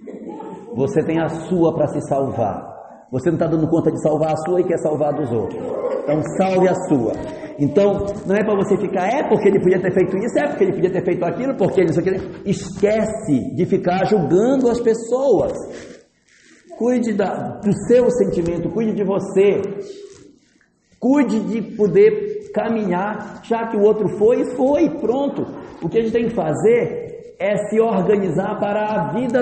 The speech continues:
sem o outro. E agora, como é que vai ser?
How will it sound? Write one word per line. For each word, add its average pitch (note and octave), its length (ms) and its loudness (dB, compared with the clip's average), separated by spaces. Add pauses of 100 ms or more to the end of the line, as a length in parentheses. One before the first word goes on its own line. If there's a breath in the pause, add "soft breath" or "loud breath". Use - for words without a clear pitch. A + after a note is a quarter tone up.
(120)
sem A#3+ 160 2
o A3+ 80 2
outro. G3+ 280 6
E B3 60 4
agora, G3 440 2
como F#3 180 -2
é G#3+ 40 0
que F#3 100 -4
vai F#3+ 140 0 (120)
ser? C3+ 420 0